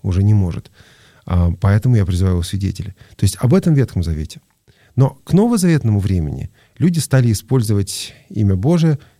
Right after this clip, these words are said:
да и не только имя Божие, как мы видим, э, в этом фрагменте, а, там, где это совершенно неуместно. Люди стали прикрывать клятвами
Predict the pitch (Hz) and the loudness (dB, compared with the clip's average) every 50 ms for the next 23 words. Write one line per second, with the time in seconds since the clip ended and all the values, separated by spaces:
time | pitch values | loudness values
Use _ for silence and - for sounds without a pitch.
0 | _ - 139 151 131 95 85 - 120 147 139 - 127 117 113 107 101 110 104 95 | _ -6 -2 -2 0 0 0 0 0 0 2 2 0 2 2 2 2 0 0 0
1 | 98 95 - 82 87 92 90 101 92 95 92 85 87 - - - 92 90 82 95 | 0 -2 -4 -4 -2 -2 -2 0 0 0 -2 -2 -4 -8 -8 -4 -4 -2 0 0
2 | 101 - 101 92 - 98 95 95 101 101 98 98 - 98 - _ _ _ _ _ | 0 0 -2 -2 -2 -2 0 2 2 2 2 0 -2 -6 -10 _ _ _ _ _
3 | _ _ _ - - - - - 165 180 165 160 135 110 - - 123 - 139 131 | _ _ _ -10 -8 -4 -2 0 2 2 2 2 0 -2 -4 -4 -2 0 0 2
4 | 123 117 113 113 110 107 104 87 - - - - - _ _ _ _ _ _ _ | 2 2 2 2 2 2 2 0 -2 -6 -12 -18 -20 _ _ _ _ _ _ _
5 | _ - 120 165 170 170 165 - - - - 151 151 143 131 - - _ - - | _ -2 0 0 0 0 -2 -4 -6 -2 0 2 2 2 0 -2 -4 _ -20 -14
6 | - 117 101 - 139 - - 143 151 156 139 123 - - - - 143 175 196 196 | -12 -6 -2 -2 0 0 2 2 2 2 2 0 -2 -4 -2 0 0 0 0 0
7 | - - 110 90 80 87 78 | -2 -2 0 0 -2 -4 -8